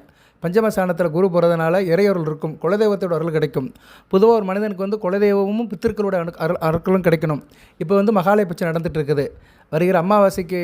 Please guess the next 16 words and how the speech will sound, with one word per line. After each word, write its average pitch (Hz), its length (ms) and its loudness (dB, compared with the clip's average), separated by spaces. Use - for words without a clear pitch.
முன்னிட்டு 180 400 0
அதுக்கு 165 200 -2
முன்னாடி 190 260 4
பதினஞ்சு 175 300 0
நாட்கள், 180 280 -2
அதாவது 180 300 -4
பௌர்ணமி, 190 340 -2
ஆவணி 185 300 0
பௌர்ணமியிலிருந்து 175 640 -2
பதினஞ்சு 165 280 -4
நாட்கள் 170 300 -6
மகாலய 175 320 -2
பட்சம் 151 280 -6
தான். 156 120 -8
நல்ல 180 220 0
விதமா 180 200 -4